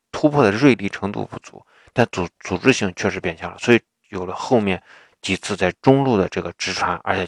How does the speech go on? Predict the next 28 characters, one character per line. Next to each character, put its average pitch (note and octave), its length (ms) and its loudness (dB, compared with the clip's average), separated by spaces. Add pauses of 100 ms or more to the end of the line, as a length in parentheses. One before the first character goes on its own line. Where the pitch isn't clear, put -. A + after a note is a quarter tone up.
几 G2 120 -8
次 F#2 320 -4 (440)
在 A2 100 0
反 F#2 240 -4
击 G#2+ 120 0
过 G#2 180 0
程 F#2+ 160 -2
中， F#2+ 220 -6 (580)
呃， - 260 -18
虽 - 220 0
然 C3 240 4
热 B2+ 160 2
刺 G#2+ 280 -4
后 A2 240 -2
场 G#2 140 -4
也 F2+ 120 -4
有 A2 100 4
五 F#2 240 -2
个 G2 140 -2
人， F2 220 -6
但 A2 140 -2
是 F#2+ 120 -14
你 F2 220 -10
整 G2+ 180 -2
体 G#2+ 200 -8 (580)
立 A#2 200 -4
体， - 360 -6 (340)
呃， - 300 -12